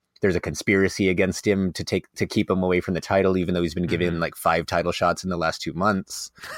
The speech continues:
Speaker 2: <laughs>
Speaker 1: Um, then they just started fighting 'cause Jinder was mad that he didn't get a Money in the Bank spot, so he screwed Roman.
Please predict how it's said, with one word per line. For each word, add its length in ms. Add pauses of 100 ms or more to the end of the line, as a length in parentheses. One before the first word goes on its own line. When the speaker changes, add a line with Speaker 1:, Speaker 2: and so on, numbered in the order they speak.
(140)
Speaker 2:
<laughs> 220
Speaker 1:
Um, 800 (1500)
then 280
they 80
just 140
started 280
fighting 380
'cause 260
Jinder 320
was 200
mad 340
that 120
he 440 (300)
didn't 240
get 120
a 40
Money 200
in 80
the 60
Bank 220
spot, 360
so 140
he 160
screwed 400
Roman. 680